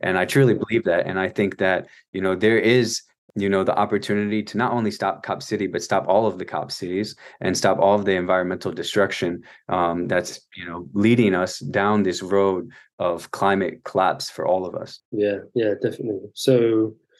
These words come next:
Speaker 2: just to finish off, let's, let's kind of direct people towards where they can direct their solidarity and how they can kind of organize. Um, there's obviously the Solidarity Funds, um, and there's the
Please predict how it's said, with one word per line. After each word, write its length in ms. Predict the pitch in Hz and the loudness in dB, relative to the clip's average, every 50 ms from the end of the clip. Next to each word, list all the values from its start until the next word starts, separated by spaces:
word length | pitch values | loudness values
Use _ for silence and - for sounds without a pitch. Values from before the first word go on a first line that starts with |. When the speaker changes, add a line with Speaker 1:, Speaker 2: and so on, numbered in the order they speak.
| _ _ _ _ _ _ _ _ _ - | _ _ _ _ _ _ _ _ _ 2
Speaker 2:
just 200 | 147 139 139 139 | 2 2 4 2
to 60 | 139 | 2
finish 320 | - 139 127 123 123 - | 4 4 4 4 4 2
off, 200 | 127 120 113 - | 2 2 2 2
let's, 420 | 127 127 131 - - - - - - - | 2 2 2 2 -2 -6 -10 -12 -6 0
let's 240 | 151 135 135 135 135 | 2 2 2 2 0
kind 180 | - 135 127 | 0 2 2
of 60 | 123 | 2
direct 420 | 123 127 120 117 113 117 127 123 - | 2 2 0 2 2 0 0 0 -2
people 360 | 120 113 107 - 113 110 107 | -2 -4 -2 -2 -4 -4 -4
towards 800 | - - 107 107 107 110 110 107 107 104 104 104 - - - - | -6 -8 -4 -2 0 2 2 2 2 2 2 0 -2 -6 -10 -8
where 560 | 143 123 117 113 110 110 110 110 110 110 107 104 | -6 -4 -2 0 2 2 2 4 4 2 2 2
they 200 | 110 110 107 107 | 2 0 -2 -2
can 360 | - - 110 107 107 107 104 | -2 -2 -2 -2 0 -2 -2
direct 300 | 110 107 110 110 - - | 0 0 0 0 0 -2
their 100 | 117 104 | -2 -4
solidarity 720 | - - 107 107 104 110 110 107 107 107 - - 110 107 | -2 -2 -2 -2 0 0 0 0 0 -2 -2 -2 0 0
and 100 | 107 104 | 0 0
how 120 | 104 107 104 | -2 -4 -4
they 100 | 107 104 | -4 -4
can 120 | 107 107 | -6 -6
kind 160 | 110 113 110 | -4 -4 -4
of 120 | 117 - 123 | -2 0 0
organize. 720 | 113 110 107 110 107 107 107 104 104 104 104 104 - - - - | 0 2 0 2 2 2 2 2 2 2 0 -2 -6 -12 -6 -4
Um, 560 | - 117 110 107 107 107 104 104 104 104 104 - _ _ _ _ _ _ _ _ | -2 0 2 2 2 2 2 2 0 0 -4 -8 _ _ _ _ _ _ _ _
there's 140 | 120 110 117 | 2 2 4
obviously 340 | 117 110 110 - - 113 101 | 4 2 2 2 0 0 2
the 220 | 104 110 107 104 | 2 2 2 2
Solidarity 560 | 107 - 123 113 113 113 113 113 120 135 - - | 0 0 0 0 2 2 2 2 0 0 -2 -2
Funds, 640 | - 117 113 110 107 107 110 113 113 110 - - - - _ - | 0 0 0 2 2 2 2 0 -2 -4 -6 -12 -16 -12 _ -4
um, 500 | 113 110 107 104 104 104 104 104 107 - - _ _ _ | -2 0 2 2 2 2 0 -2 -4 -6 -12 _ _ _
and 180 | 123 117 110 107 | -2 0 2 4
there's 300 | 107 107 107 107 - - | 4 4 2 0 -2 -4
the 640 | _ 113 107 107 107 107 104 104 104 104 104 113 | _ 0 0 0 0 -2 -2 -2 -2 -2 -4 -4